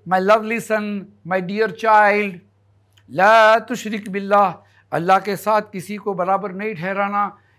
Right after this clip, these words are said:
इन्ना शिर्क लजुल्मुन अजीम, बेशक शिर्क बहुत बड़ा जुल्म है।" बेटे को समझा दिया,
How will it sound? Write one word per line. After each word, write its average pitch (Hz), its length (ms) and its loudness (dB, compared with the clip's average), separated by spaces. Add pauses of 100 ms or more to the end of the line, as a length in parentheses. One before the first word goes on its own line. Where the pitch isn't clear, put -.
(120)
इन्ना 175 280 -4
शिर्क 196 360 -6
लजुल्मुन 214 540 -6
अजीम, 202 720 -6 (340)
बेशक 185 420 -4
शिर्क - 500 -4 (340)
बहुत 202 440 0
बड़ा 196 400 2
जुल्म 147 340 -10
है।" 104 220 -20 (1500)
बेटे 202 220 0
को 208 100 -2
समझा 180 280 -2
दिया, 135 240 -14